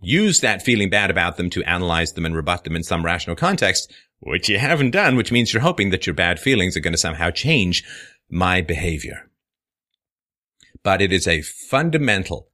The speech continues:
reality in this world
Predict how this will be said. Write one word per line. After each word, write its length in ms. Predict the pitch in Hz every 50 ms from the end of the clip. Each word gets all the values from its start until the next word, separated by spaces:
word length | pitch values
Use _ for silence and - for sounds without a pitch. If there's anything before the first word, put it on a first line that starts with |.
| _ _
reality 720 | - 82 82 82 85 85 82 76 - - - - - - _ _ _ _ _ _ _ _ _ _ _ _ _ _ _ _ _ _ _ _ _ _ -
in 200 | 104 117 127 117
this 240 | 101 104 95 - -
world 400 | 78 73 71 - - - -